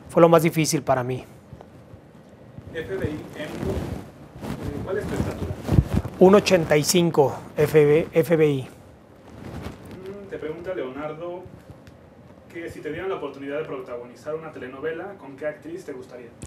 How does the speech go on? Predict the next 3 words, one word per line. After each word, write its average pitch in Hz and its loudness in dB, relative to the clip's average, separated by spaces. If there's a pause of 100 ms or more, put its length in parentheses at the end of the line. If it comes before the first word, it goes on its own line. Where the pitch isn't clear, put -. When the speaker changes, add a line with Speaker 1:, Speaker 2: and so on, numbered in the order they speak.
(460)
Speaker 1:
Leonardo, 180 8 (1200)
eh, 180 10 (1300)
pues, 208 8